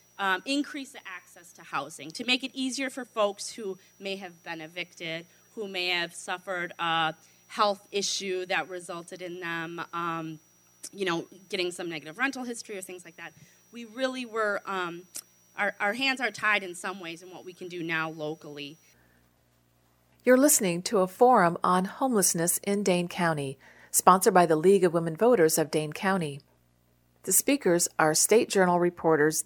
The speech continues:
Speaker 2: Dean Moseman and Doug Erickson and chief photographer Steve Apps,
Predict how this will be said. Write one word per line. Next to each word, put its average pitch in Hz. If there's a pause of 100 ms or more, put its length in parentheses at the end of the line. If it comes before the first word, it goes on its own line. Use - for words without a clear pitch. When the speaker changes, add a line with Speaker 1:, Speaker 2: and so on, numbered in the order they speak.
(120)
Speaker 2:
Dean 214
Moseman 196 (240)
and 196
Doug 156
Erickson 160 (320)
and 196
chief -
photographer 185
Steve -
Apps, -